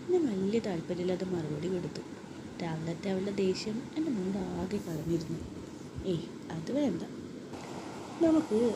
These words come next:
ഒരുമിച്ച് ഇറങ്ങാം. അല്ലേ, നീ ഹീറ്റർ പോലും ഓഫ് ചെയ്യാതെ അങ്ങ് ഇറങ്ങും. പിന്നെ ഇവിടെ തന്നെ ആടിപ്പാടി നിൽക്കുകയും ചെയ്യും. നീ പോയി കുളിക്കാൻ നോക്ക്." അവളുടെ ടവൽ എനിക്ക് നേരെ എറിഞ്ഞു. "ഓ, ഞാൻ കുളിച്ചോളാം.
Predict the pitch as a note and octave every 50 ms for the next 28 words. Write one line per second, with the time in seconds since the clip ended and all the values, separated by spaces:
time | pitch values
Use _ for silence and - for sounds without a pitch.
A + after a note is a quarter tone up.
0 | - - B3+ B3+ C4+ C4 C#4 - D4 C#4+ - G3+ E3+ D#3+ D#3+ E3 D#3+ - - -
1 | - A3 A3 A3 A3 A3 A#3 A#3 G#3 - - - - C#4+ D#4+ E4+ E4 - A#3 A3
2 | A3+ B3 A#3+ - - D4+ D4 A3 F#3+ F#3 G3 F#3+ F3 F3 F3 - - G3 G3 F#3+
3 | F#3+ F#3 F3+ F#3+ F3+ D#3+ D#3+ D#3+ D#3+ D#3+ - - - G3 F#3 F#3 F#3+ F#3 - G3+
4 | F3 E3+ F3 F3 - - G#3+ G#3+ A3+ G#3 F#3+ F#3 F#3 G3 G#3+ G#3+ - A3+ A3 A3
5 | A3 A3 G3+ G#3 - - - G#3+ G#3+ G#3+ A3 A3 G#3 G3 - - - - - -
6 | - - - - G4+ F#4 C#4+ - - - F3 E3 D#3+ D#3 - - F#3 G3 G#3 G#3+
7 | G3+ F3+ - - - E3+ E3 - - - - - - - - - - - - -
8 | - - - - E4+ F4+ F4 D4 B3+ G#3 - F#3+ E3 D#3 D#3 D#3+ F3+ G3+ G#3 F#3
9 | F#3+ F#3 - G3 F#3+ F3+ E3 E3 E3+ F3 G3+ G3 F#3 - F3 E3+ F3 E3 - -
10 | - - - - - - G#3+ G3 - - - - F#3+ F#3 E3+ D#3+ D#3+ F3+ A3 B3
11 | B3 A3 G#3 - - G3+ F#3 F3 F3